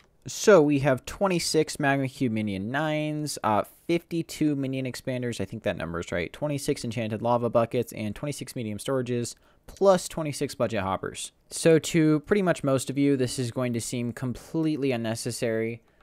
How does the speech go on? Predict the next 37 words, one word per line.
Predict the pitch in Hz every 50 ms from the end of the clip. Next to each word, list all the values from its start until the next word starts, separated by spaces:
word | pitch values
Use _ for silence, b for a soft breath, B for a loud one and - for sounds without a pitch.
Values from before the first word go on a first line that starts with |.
| b b _ -
but | 151 156 147 - - -
I'm | - 147 151 147
actually | 143 139 131 - - 147
gonna | 131 135 127 120 117
go | 117 117 117
ahead | 113 110 113 120 113 110 113 107
and | - 107 107 107 110
make | 110 107 107 104 -
some | - - 117 104 101 104
magma | 104 101 104 104 101 101 98
buckets. | 95 - 101 98 - - 87 - - - - - - - _ -
If | - 180 180 -
you | 196 190
don't | 170 190 180 175 175
know | 175
what | 165 156 143
that | 151 139 131
is, | 135 131 131 123 -
it's | - 139 -
basically | - 156 156 147 - 151 - 151 139
two | 131 - - 190 185
enchanted | 175 160 - 170 151 127 156 127
lava | 131 123 127 127 131 123
buckets | 135 127 123 - 139 131 -
combined | - 143 120 110 110 104 104
together | - 123 - 156 156 151 151 156 156 151
for | 147 - - 127 117 110
five | - - - 147 143 147 143 -
percent | - 156 143 135 - - 113 117 120 -
extra | - 95 101 - - - 113 107
speed. | - - - - 104 98 82 - - - _ _ _ _
So | _ - - - 190 185 196
we | 202 185 160 160 170 170 170 170
are | 165 165 147
going | 156 156 156 151 147 147
to | 143 - - 151
need | 143 135 135 131 123 123 -